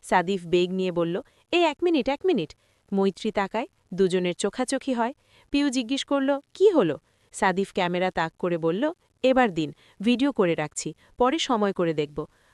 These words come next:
কথাটা সে নিজের মতো বললেও মৈত্রী অনেক কিছু ভেবে বসে। মৃদু হেসে চোখ নামায় পিউয়ের হাতের তালুতে।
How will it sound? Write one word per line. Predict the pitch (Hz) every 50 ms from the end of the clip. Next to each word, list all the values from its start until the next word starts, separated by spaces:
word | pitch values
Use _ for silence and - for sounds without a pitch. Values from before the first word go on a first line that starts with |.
| _ -
কথাটা | - 254 262 - 311 - 339 320
সে | - 359
নিজের | 320 285 269 233 285 294 277
মতো | 277 285 - 302 262
বললেও | 240 240 254 269 277 240 220 254 _ _ _ _ -
মৈত্রী | 208 208 214 220 220 - - 285 277
অনেক | 240 208 196 214 226 -
কিছু | - 247 - - 240
ভেবে | 220 240 247 254 254
বসে। | 220 214 208 - - 208 - _ _ _ _ _ - 202
মৃদু | 196 190 190 170 196 196
হেসে | 160 185 175 165 - - 302 330
চোখ | - 233 202 196 - -
নামায় | 202 175 165 165 196 294
পিউয়ের | 359 - 214 180 175 175 196 254
হাতের | 254 - 180 170 - 175 165 -
তালুতে। | 175 160 151 151 151 - 147 131